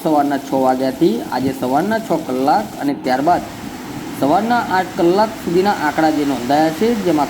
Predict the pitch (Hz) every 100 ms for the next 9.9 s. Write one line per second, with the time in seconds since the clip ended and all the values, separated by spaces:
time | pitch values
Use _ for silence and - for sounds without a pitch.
0 | - 123 139 135 - 123 135 156 208 233
1 | - 143 135 131 131 147 165 185 170 190
2 | 226 220 - 139 131 139 139 131 123 120
3 | 143 160 185 220 - - - 139 131 131
4 | 127 127 131 131 - 123 147 170 156 190
5 | 190 185 233 165 156 160 - - - -
6 | - - - 120 135 160 202 220 226 240
7 | 190 175 208 196 - 220 214 233 240 240
8 | 185 156 147 156 135 147 156 165 202 240
9 | - 151 151 151 139 120 - 190